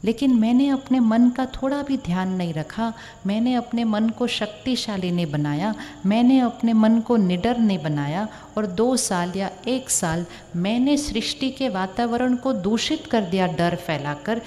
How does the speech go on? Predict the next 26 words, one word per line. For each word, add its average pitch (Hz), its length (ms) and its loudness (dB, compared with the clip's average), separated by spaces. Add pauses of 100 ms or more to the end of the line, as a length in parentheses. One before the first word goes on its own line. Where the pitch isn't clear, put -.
(240)
ये 180 80 0
क्या 180 220 -4
मेरा 180 260 0
सही 170 400 -2
कर्म 269 380 -2
बना? 151 340 -6 (1500)
अब 208 160 -4
दूसरी 262 380 0
चीज़ 226 320 -2
देखिएगा 170 520 -2
क्या 156 240 -8
होगा, 143 420 -8 (160)
अभी 214 200 -4
देखना 196 360 -4
है 220 100 -2
इस - 240 -4
time 156 180 -2
क्या 147 180 -8
होगा, 147 280 -8
ठीक 202 260 -8
है? 269 120 -2 (1700)
हम 254 180 2
पाँच 262 400 -2
हज़ार 190 320 -2
में 156 160 -4
से 247 440 -8